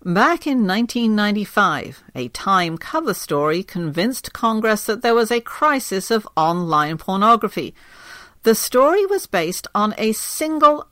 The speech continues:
undergraduate report full of errors that hadn't been peer-reviewed, but the damage was done.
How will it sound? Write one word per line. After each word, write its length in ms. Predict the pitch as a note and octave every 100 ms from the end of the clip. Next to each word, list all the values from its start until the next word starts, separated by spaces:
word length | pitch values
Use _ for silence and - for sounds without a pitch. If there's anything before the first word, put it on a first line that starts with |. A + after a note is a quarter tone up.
| -
undergraduate 800 | G3+ G#3+ A#3 G#3 G3+ F#3+ G3+ -
report 560 | G#3 G3+ - F3 A#2+ -
full 500 | - - - D3+ A3
of 120 | A#3+
errors 520 | C4+ A#3+ F#3 F#3 -
that 160 | G#3 -
hadn't 640 | - - D4 B3+ F3+ G#3
been 360 | F3 D#3 F3 G3+
peer-reviewed, 760 | - B3 A#3 G#3 F3 D#3 A#2 - _ _ -
but 180 | D4 D4
the 60 |
damage 440 | B3+ D#3 D#3 D#3+ E3+
was 180 | E3
done. 340 | - E3 C3+